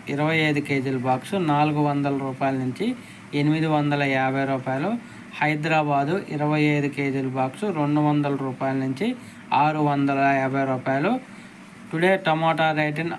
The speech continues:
all market other state.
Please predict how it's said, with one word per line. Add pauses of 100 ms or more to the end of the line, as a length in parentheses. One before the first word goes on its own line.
(140)
all (1080)
market (760)
other (100)
state.